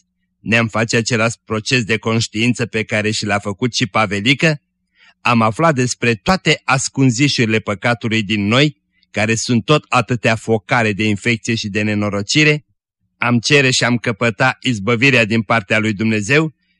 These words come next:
iar acestora le vor face loc binecuvântări negrăite, binecuvântări neînchipuite în viețile noastre. Oare n-a spus chiar Domnul Iisus, când era în trecere pe pământ,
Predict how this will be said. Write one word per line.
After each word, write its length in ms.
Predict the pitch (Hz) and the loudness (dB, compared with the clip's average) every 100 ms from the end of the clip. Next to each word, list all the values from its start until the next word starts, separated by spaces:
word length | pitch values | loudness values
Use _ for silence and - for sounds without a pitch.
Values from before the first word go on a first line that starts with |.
| _ _ _ | _ _ _
iar 240 | 120 113 | 0 2
acestora 680 | 98 95 165 160 143 131 131 - | 0 0 0 0 2 2 2 2
le 140 | 113 | -2
vor 200 | 101 101 | 0 -4
face 380 | - 120 - 98 | -2 -2 -2 -2
loc 260 | 113 147 - _ _ 127 | 2 2 2 _ _ -2
binecuvântări 920 | 131 123 117 117 107 113 95 135 113 - | 2 2 2 0 0 0 2 0 0 -4
negrăite, 1080 | 98 120 175 175 143 151 151 139 110 95 73 | -2 2 2 2 0 2 4 2 0 -6 -8
binecuvântări 840 | 87 113 113 - 113 120 123 127 113 | -4 -2 -2 -2 -2 -2 0 0 2
neînchipuite 920 | 151 175 151 156 - 135 127 127 - | 4 4 2 0 2 0 2 0 -2
în 160 | 113 113 | -2 0
viețile 500 | 117 123 - 98 98 | 2 0 -2 -4 -2
noastre. 560 | 101 104 - - 101 _ _ _ _ _ | 0 -2 -4 -14 -20 _ _ _ _ _
Oare 360 | 123 123 123 113 | -4 0 2 2
n-a 180 | 117 123 | 2 0
spus 300 | - 120 - | -2 -8 -2
chiar 220 | 120 110 | 0 0
Domnul 280 | 92 117 117 | 0 0 0
Iisus, 360 | 117 - 147 - | 0 0 -2 -2
când 240 | - 117 | -2 2
era 180 | 117 117 | 4 2
în 120 | 113 | 0
trecere 440 | - 123 117 117 113 | 0 -2 0 -2 0
pe 200 | 117 113 | -2 0
pământ, 500 | 113 107 143 143 | 0 2 2 0